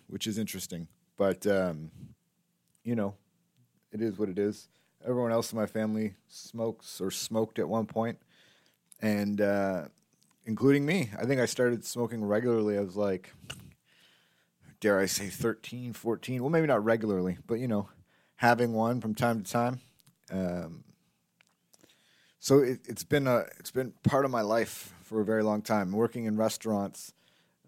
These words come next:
uh, something like a lot of people don't know, working in restaurants, if you're a smoker, you generally get a, take a quick smoke break every hour or so, maybe two hours, depending on where you work. And, uh, that's nice, you know? It's something hard to,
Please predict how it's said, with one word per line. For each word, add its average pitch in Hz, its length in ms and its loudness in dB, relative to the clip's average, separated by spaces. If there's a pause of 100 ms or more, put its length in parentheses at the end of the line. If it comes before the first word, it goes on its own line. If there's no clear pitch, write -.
uh, 80 200 -8 (260)
something 131 320 -2
like 113 260 4
a 107 40 2
lot 110 120 6
of 101 80 -2
people 107 220 -2
don't 104 160 0
know, 131 140 -2
working 127 280 0
in 113 60 -4
restaurants, 127 680 -6 (540)
if 104 180 -2
you're 120 140 2
a 110 40 2
smoker, 123 500 0
you 131 160 -2
generally 127 400 -2
get 117 160 2
a, 107 420 2
take 135 160 -6
a 120 60 -4
quick - 280 -14
smoke 135 400 -2
break 95 220 4
every 90 220 0
hour 85 320 0
or 82 80 -4
so, 65 280 -8
maybe 87 200 -10
two 98 240 -4
hours, 80 320 -4
depending 92 340 -6
on 87 80 -8
where 87 120 -4
you 85 100 -4
work. 76 300 -12 (640)
And, 95 440 -2
uh, 92 140 0
that's 107 260 -2
nice, 147 420 0
you 107 60 -4
know? 127 240 -2 (340)
It's - 120 -18
something 98 420 -6
hard 101 360 0
to, 90 260 0